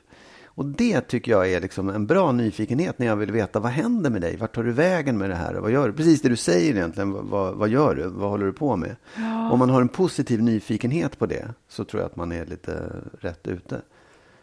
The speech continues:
Speaker 2: Ja, men gäller att den andra gör något också då?
Speaker 1: Ja, absolut. Ja.
Speaker 2: Mm.
Speaker 1: Och det är ju, det, det förutsätter ju det. Och det är
Speaker 2: Ja.
Speaker 1: liksom, om, om personen inte gör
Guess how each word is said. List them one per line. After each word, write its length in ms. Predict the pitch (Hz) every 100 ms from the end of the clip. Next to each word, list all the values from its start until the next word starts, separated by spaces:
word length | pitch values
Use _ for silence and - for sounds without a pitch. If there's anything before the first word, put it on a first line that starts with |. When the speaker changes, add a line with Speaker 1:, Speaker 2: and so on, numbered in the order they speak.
| _ _ _ - - -
Speaker 2:
Ja, 80 | 254
men 160 | 254 254
gäller 200 | 262 247
att 80 |
den 120 | 247 240
andra 260 | 240 247
gör 220 | 254 392
något 240 | 214 147 -
också 240 | - - -
då? 100 | -
Speaker 1:
Ja, 300 | 160 233 -
absolut. 340 | - 180 175
Ja. 160 | 151 208
Speaker 2:
Mm. 120 | 190
Speaker 1:
Och 100 | -
det 60 | 160
är 80 | 170
ju, 120 | 180 -
det, 380 | 127 156 180
det 240 | 143 143 156
förutsätter 580 | 175 151 131 202 - 143
ju 60 |
det. 140 | 98 95
Och 80 |
det 80 | 98
är 40 | 113
Speaker 2:
Ja. 100 | -
Speaker 1:
liksom, 400 | 190 - 113 139
om, 280 | 131 139 135
om 160 | 143 135
personen 400 | 143 131 127 143
inte 320 | 117 101 226
gör 160 | 226